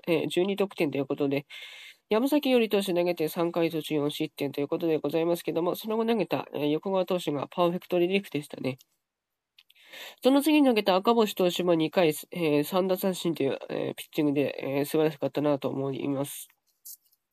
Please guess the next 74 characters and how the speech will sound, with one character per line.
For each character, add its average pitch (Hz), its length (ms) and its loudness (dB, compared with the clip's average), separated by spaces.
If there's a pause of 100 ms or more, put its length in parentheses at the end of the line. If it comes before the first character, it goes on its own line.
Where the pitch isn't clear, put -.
(800)
え 202 180 8
ー、 - 40 8
デ 220 80 4
ィ - 40 6
ー - 20 8
エ 269 40 8
ヌ 262 100 4
エ - 20 8
ー 254 40 8
は 226 80 6
ケ 233 160 2
イ 214 80 0
投 185 160 2
手、 156 240 4
上 202 280 -2
茶 185 120 0
谷 170 220 2
投 143 100 2
手、 156 160 -6
森 180 220 -2
投 185 140 2
手 175 120 -2
が 135 80 -2
ピ-、 - 140 -12 (180)
ピ 190 120 -6
リ 202 100 -2
ッ 202 40 -14
と 165 120 -2
せ 151 140 -2
ず 147 100 -8
と - 100 -2
い 147 60 4
っ - 20 2
た 143 140 2
と 139 100 4
こ 151 100 2
ろ 147 40 4
で、 139 240 0
え 160 80 -4
ー、 - 20 -2
六 165 240 -2
失 170 180 -6
点、 156 200 -4
三 156 220 0
失 - 200 -6
点、 - 160 -10
三 135 220 -2
失 - 160 -10
点 - 160 -6
と 127 60 -2
い 135 40 0
う 123 60 -4
こ 135 100 -4
と - 80 -4
で、 131 200 -6 (600)
え 156 200 4
ー、 147 60 0
投 180 100 -6
手 180 160 -6
陣 165 80 0
が - 160 -6
崩 156 160 -2
壊 147 160 2
し 147 80 -4
た - 100 -4
と 143 100 -2
い 139 40 0
う - 20 -6
と 127 120 -6
こ 123 80 -6
ろ - 20 -6
で 143 80 -6
す - 140 -12
ね。 143 180 -8